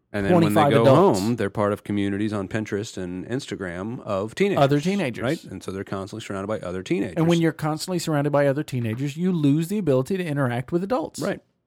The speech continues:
Speaker 2: That's just, it makes perfect sense.
Speaker 1: Right.
Speaker 2: Why would we expect otherwise? And yet, it makes us uncomfortable taking our kids with us into those kinds of situations. It's easier to leave them at home.
Speaker 1: It is.
Speaker 2: But
Speaker 1: It is.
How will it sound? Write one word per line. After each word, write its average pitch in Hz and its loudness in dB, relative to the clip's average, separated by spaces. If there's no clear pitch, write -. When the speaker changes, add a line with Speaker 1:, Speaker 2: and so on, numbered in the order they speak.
Speaker 2:
That's 120 -2
just, 135 -4
it 127 -2
makes 135 -4
perfect 131 -6
sense. - -8
Speaker 1:
Right. 175 -12
Speaker 2:
Why 131 2
would 139 4
we 151 2
expect - -6
otherwise? - -8
And 185 2
yet, 123 -2
it 185 2
makes 175 0
us 190 0
uncomfortable 202 -6
taking 147 2
our 135 0
kids 127 -4
with 123 0
us 123 -4
into 120 -4
those 113 -6
kinds 117 -8
of 117 -12
situations. 120 -10
It's 156 -10
easier 233 0
to 180 0
leave 151 2
them 165 -2
at 170 0
home. 208 -2
Speaker 1:
It 107 0
is. - -12
Speaker 2:
But 143 2
Speaker 1:
It 147 0
is. - -20